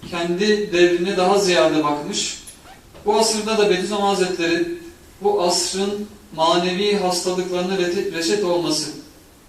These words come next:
niyetiyle Risale-i Nur külliyatını telif etmiş. Yani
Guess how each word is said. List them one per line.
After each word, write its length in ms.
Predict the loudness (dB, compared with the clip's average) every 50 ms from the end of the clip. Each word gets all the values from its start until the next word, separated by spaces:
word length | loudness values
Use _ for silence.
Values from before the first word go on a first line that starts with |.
| -16 -12
niyetiyle 560 | -8 -6 -4 -2 -2 -2 -2 -4 -4 -4 -4 -6 -8 -12 -18 -20 -20 -20 -20 -20 -20 -20 -20 -14 -8
Risale-i 520 | -4 -2 0 2 4 4 4 2 0 0
Nur 140 | -2 -4 -4
külliyatını 720 | -4 -4 -4 -2 2 4 4 4 4 2 -2 -6 -6 -6 -4
telif 360 | -2 2 4 4 4 4 4
etmiş. 460 | 2 0 0 -4 -6 -8 -8 -10 -16 -20 -20 -20 -20 -20 -20 -20 -20 -20 -20 -20 -20 -20 -20 -20 -20 -20 -20 -20 -20 -20 -20 -20 -20 -20 -20 -20 -20 -20 -20 -20 -20 -20 -20 -20 -20 -8 -2
Yani 440 | 2 4 4 4 4 2 0 -2